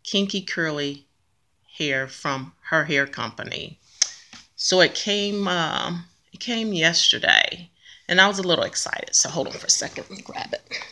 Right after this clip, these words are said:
So I got the actual, um,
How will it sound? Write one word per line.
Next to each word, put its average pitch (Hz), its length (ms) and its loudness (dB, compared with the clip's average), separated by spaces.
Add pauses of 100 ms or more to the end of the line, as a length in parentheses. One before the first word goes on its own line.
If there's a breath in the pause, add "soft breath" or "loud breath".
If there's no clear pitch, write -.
(1000 loud breath)
So - 160 6
I 160 80 6
got 190 380 8
the 160 260 0
actual, 147 760 8 (400)
um, 135 380 -2